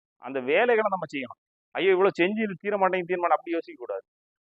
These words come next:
கடவுள் கையில விட்டுட்டு நம்ம நடை போடணும். கஷ்டமா இருக்குது, சங்கடமா இருக்குது, சங்கடப்பட்டு இருக்கிறத விட்டு ஹாப்பியா இருங்க. உன் பிரச்சனை எல்லாத்தையும்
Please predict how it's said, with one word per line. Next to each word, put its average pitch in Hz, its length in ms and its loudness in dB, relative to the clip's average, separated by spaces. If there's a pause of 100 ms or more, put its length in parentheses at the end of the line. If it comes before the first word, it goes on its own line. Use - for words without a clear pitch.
(1000)
கடவுள் 147 240 0
கையில 160 240 0
விட்டுட்டு 156 380 -4 (1080)
நம்ம 131 120 -6
நடை 104 200 -4
போடணும். 85 280 -16 (920)
கஷ்டமா 180 420 2
இருக்குது, 170 340 4 (180)
சங்கடமா 165 280 2
இருக்குது, 165 300 0
சங்கடப்பட்டு 165 380 0
இருக்கிறத 156 200 0
விட்டு - 220 -4
ஹாப்பியா 147 400 2
இருங்க. 143 220 0 (1080)
உன் 175 380 -2
பிரச்சனை 175 400 4
எல்லாத்தையும் 185 520 4